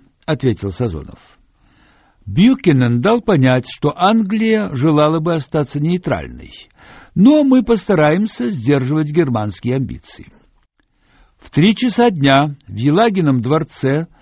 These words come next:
собрался совет министров. Решили провести мобилизацию округов,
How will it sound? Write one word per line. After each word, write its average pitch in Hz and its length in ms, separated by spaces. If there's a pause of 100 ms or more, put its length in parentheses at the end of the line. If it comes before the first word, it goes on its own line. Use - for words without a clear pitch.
(240)
собрался 208 640
совет 180 360
министров. 139 640 (580)
Решили 160 640 (160)
провести 147 540
мобилизацию 151 840
округов, 95 540